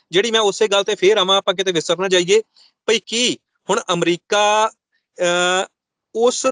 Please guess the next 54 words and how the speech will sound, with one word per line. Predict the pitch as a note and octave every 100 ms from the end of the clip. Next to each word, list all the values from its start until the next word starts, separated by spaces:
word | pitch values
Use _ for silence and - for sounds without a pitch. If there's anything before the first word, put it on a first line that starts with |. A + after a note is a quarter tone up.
| -
ਥਾਂ | D#3 F#3 A3
ਨੂੰ, | A3+
ਉਸ | A#3 G3 -
ਥਾਂ | - E3+ G3+
ਦੇ |
ਉੱਤੇ | G3+ E3+ G3
ਜਿੱਥੇ | F#3+ -
ਸਰਪੰਚ | - E3+ - D#3+ D#3+
ਮੰਨਿਆ | E3 D#3 D#3
ਜਾਂਦਾ | D3+ C3+ D3
ਅਮਰੀਕਾ, | D3+ C3+ - E3
ਉਹ | F#3+ F#3
ਕਾਇਮ | E3 D#3
ਹੀ | D#3
ਰੱਖ | E3 D3+
ਸਕੇਗਾ? | - B2+ D#3 G#3 - _ - -
ਕਿਉਂਕਿ | - D#3+ G3
ਕੈਨੇਡਾ | - D3+ D#3 F3
ਨੂੰ | G3
ਥੋੜ੍ਹਾ | - F#3+
ਖਫਾ | G3+ D#3+ E3+
ਉਹਨਾਂ | F3 F#3
ਨੇ | G3
ਕਰ | F3 E3
ਲਿਆ, | F3 F3+ _ _ -
ਮੈਕਸੀਕੋ | D3+ - - B3 B3
ਨੂੰ | F#3+
ਖਫਾ | - E3 F3+
ਕਰ | F3 E3
ਲਿਆ, | F3+
ਯੂਕਰੇਨ | E3+ C#3+ G3+ F#3 F3+
ਨੂੰ, | F3+ F3+
ਯੂਰਪੀਅਨ | D3 D3+ - F3
ਯੂਨੀਅਨ | D3+ C#3+ F#3 G#3
ਨੂੰ। | F#3+ F#3 _ - -
ਸੋ | - G#3
ਕੀ | - A#3+ G#3+ - _ _
ਇਹ | F#3 A3
ਇਸ | F3 D#3+
ਤਰ੍ਹਾਂ | G3+ G#3+
ਨਹੀਂ | B3
ਕਰਨਗੇ | A3 G#3+ A3 A3
ਵੀ | A3
ਇਹ | G#3+
ਸਾਰੇ | E3+ F3+
ਜਾਣੇ | F#3+ F#3
ਆਪਣਾ | E3+ F3 F3
ਇੱਕ | E3 E3
ਗਰੁੱਪ | D#3 - D3+
ਬਣਾ | C#3+
ਲੈਣਗੇ | C#3 D#3 D#3+
ਇੰਗਲੈਂਡ | D#3 D3 D3 D3 D#3+
ਵਿੱਚ | C#3+ -
ਹੀ, | D3